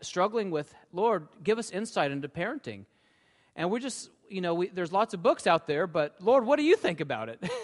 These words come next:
<laughs> What do you think about this? How are you relating? How do you relate to your children? How do you express, what are the multiple dimensions in, in which, out of, uh, through which you express your heart? And how can we bring those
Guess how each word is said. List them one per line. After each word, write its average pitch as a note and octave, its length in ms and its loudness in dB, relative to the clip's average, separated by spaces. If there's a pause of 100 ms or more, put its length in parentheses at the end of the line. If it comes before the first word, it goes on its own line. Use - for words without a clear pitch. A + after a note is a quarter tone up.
(240)
<laughs> - 160 -8 (280)
What G3+ 120 0
do C#4 80 2
you E4+ 80 4
think G3 220 -4
about C#3 220 -4
this? C3 120 -10
How A3+ 180 2
are D4 60 0
you D#4 220 4
relating? A3+ 420 2 (460)
How B3+ 120 4
do D#4 60 4
you E4+ 160 6
relate B3 260 6
to G3 100 -6
your G3 80 0
children? B2 560 -6 (420)
How A#3 180 4
do D4+ 80 -2
you D4 100 0
express, B3+ 460 -2
what A#3 180 2
are D#4 60 0
the G3+ 120 0
multiple A#3+ 420 0
dimensions G#3+ 680 -2
in, - 140 -20 (140)
in E3 100 -6
which, F#3 240 -2
out F3+ 160 4
of, G3 100 -4
uh, C#3 280 -2 (480)
through C4 180 0
which A#3+ 240 2
you A3 80 -4
express - 400 -4
your F#3+ 120 -4
heart? A3+ 280 0
And D#3+ 100 -6
how G#3 200 4
can G#3+ 160 -8
we G#3 220 -4 (340)
bring A3+ 300 2
those G#3+ 400 2